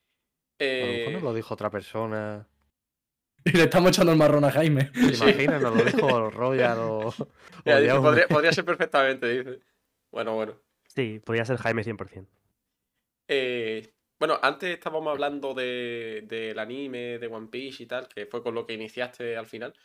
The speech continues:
Speaker 2: Eh, a día de hoy, ¿qué prefieres? ¿El anime o el manga de One Piece?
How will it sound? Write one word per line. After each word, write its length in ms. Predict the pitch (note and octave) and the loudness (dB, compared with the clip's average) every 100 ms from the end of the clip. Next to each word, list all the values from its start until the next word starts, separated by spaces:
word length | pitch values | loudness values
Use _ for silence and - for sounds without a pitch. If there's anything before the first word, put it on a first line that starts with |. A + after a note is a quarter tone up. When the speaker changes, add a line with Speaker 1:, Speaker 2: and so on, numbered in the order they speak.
| _ _ _ _ | _ _ _ _
Speaker 2:
Eh, 480 | D3+ C#3+ C#3 C3+ B2+ - | -2 0 0 -2 -6 -2
a 140 | B2+ | -2
día 160 | B2+ D#3+ | 0 -2
de 120 | D#3+ | 0
hoy, 240 | D#3+ G#3 C4 _ _ _ - C#3 - - - | -2 -2 -8 _ _ _ -20 -20 -18 -18 -12
¿qué 100 | - | -8
prefieres? 640 | D#3 D#3+ D3+ B2+ A#2 A#2 A#2+ _ | -4 -4 -4 -4 -4 -8 -14 _
¿El 180 | C3+ B2+ | -6 -4
anime 380 | B2 F#3 A3+ - | -4 -6 -8 -6
o 200 | B2 B2+ | -4 -4
el 80 | A#2+ | -4
manga 260 | A#2+ A#2 | -6 -6
de 60 | A2+ | -8
One 160 | A2 A2 | -10 -12
Piece? 220 | A2 B2 | -16 -20